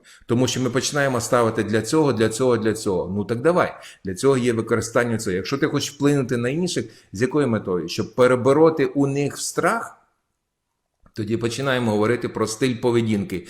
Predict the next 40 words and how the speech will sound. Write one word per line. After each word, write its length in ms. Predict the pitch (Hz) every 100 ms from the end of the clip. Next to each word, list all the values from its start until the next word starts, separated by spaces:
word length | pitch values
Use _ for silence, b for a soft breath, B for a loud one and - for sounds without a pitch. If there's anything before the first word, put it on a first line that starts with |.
| B B
як 260 | - 113 113
мінімум, 600 | 127 156 160 151 139 123 117
і 180 | 127
про, 1200 | 113 - 113 110 110 107 104 90 - 104 101 101 95
е, 60 | 101
власний 440 | 113 127 120 110
стиль 260 | 98 - 104
поведінки. 720 | - 104 107 139 151 151 131 B B -
І 100 | 117
знову 240 | 113 143
ж 80 | -
таки 200 | 117 117
звертаємося 720 | 107 117 131 131 123 113 110
до 280 | 104 127 135
елементарної 960 | 131 131 131 131 123 143 131 117 110 107
фізіології, 680 | 117 110 104 110 139 147
наприклад, 580 | 110 110 - 160 127 113
до 120 | 107
сну. 260 | 110 - 90 _ B B B -
От 120 | 107
зараз 260 | 127 135
в 120 | - -
кожного 440 | 165 143 110 101
пацієнта, 520 | 101 101 123 113 107
який, 400 | 101 101 110 95
е, 120 | -
в 160 | 87 95
мене 240 | 104 110
на 120 | 107 104
прийомі, 460 | 117 120 151 127
ну, 120 | 127 151
в 120 | -
кожного, 520 | - 135 104 90 85
я 120 | 95
раніше 380 | 104 110 113 113
стільки 300 | - 110 110
не 80 | 107
бачив, 300 | 156 175 131
порушень 420 | - 113 127 113 107
сну. 320 | - 85